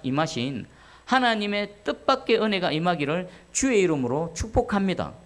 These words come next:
전혀 기대하지도 않았는데, 상상하지도 않았는데 하나님께서 우리 가정 개입해 주셔서 이런 놀라운 일들을 펼쳐주시는 겁니다. 이 은혜가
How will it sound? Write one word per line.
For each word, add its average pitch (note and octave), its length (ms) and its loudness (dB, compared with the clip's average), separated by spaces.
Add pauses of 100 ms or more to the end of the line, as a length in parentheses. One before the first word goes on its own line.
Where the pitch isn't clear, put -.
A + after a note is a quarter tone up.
(260)
전혀 A3+ 380 4
기대하지도 C#4 600 2
않았는데, C3+ 520 0 (180)
상상하지도 C#4 720 2
않았는데 G2+ 480 -2 (440)
하나님께서 C#4+ 600 2
우리 A3+ 180 -2
가정 A#3 300 2
개입해 A3+ 420 2
주셔서 D#3+ 480 -4 (280)
이런 C4 320 2
놀라운 A#3+ 520 2
일들을 G3 440 -2 (180)
펼쳐주시는 A3+ 720 -2
겁니다. E2+ 360 -6 (640)
이 F#3+ 140 2
은혜가 F#3+ 560 2